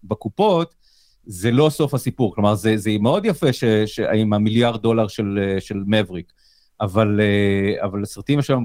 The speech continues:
כל כך הרבה הכנסות, אה, אחרי היציאה לקולנוע שאנחנו לא יודעים מהם, אף אחד לא מדווח אותם, אף אחד לא מספר להם, אף אחד לא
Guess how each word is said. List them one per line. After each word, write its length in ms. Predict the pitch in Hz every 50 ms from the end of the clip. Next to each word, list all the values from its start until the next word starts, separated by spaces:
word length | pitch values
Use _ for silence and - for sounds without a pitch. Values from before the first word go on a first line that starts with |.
| 110
כל 100 | - - -
כך 180 | - 139 139
הרבה 560 | 156 135 120 127 135 139 135 135 123 120 117
הכנסות, 420 | 113 - - 110 101 - 131 139 135 _ _ _ _ _ -
אה, 40 | 98 - - - - - -
אחרי 400 | - - - 117 139 170 180 160 127 107 101 101 95 95 92 92 92 90 85 _ _ _ _ _ _ _ -
היציאה 300 | 110 110 - - 107 101
לקולנוע 580 | 98 101 - - 101 98 98 101 98 98 98
שאנחנו 800 | 92 - - 101 95 95 95 95 92 92 92 90 90 92 - -
לא 100 | 101 113
יודעים 300 | 120 117 107 120 131 127
מהם, 240 | 117 101 90 87 78 71 90 85 - 107 101 95 95 92 -
אף 120 | - - -
אחד 120 | - 98
לא 60 | 107
מדווח 440 | 104 104 98 92 85 110 123 123 -
אותם, 200 | - - 110 104
אף 80 | 95 -
אחד 80 | 107
לא 80 | 101 95
מספר 340 | 92 - 107 - 123 120 127
להם, 160 | 117 113 104
אף 100 | 98 -
אחד 120 | - 95
לא 340 | 95 98 98 98 95 95 92